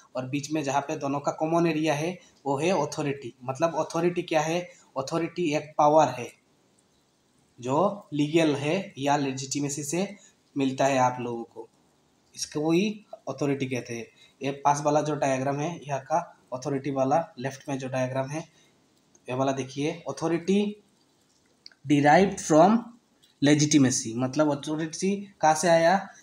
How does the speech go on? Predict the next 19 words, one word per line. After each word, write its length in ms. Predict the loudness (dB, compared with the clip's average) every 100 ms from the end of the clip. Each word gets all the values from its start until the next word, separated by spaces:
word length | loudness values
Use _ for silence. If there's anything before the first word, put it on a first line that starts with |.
| _
legitimacy 540 | 0 0 4 4 4 2
से 120 | 2
ही 80 | 2
आता 240 | 0 -4
है। 180 | -6 -10 _ _ -4
Authority 400 | 0 4 4 4
depend 340 | 2 4 2
करता 260 | 4 2 4
है 80 | 2
किसके 260 | 0 2
ऊपर? 340 | 2 4 4 4 2
Power 340 | 4 6 6 4
के 60 | 0
ऊपर। 380 | -2 -4 -8 -8 _ -20 _ 0
And 140 | 2
authority 500 | 4 4 4 4 4
rests 380 | 6 4 2 2
on 220 | 4 6 4 0 _ _ _ _ _ _
obligation। 640 | 2 6 6 6 2 -2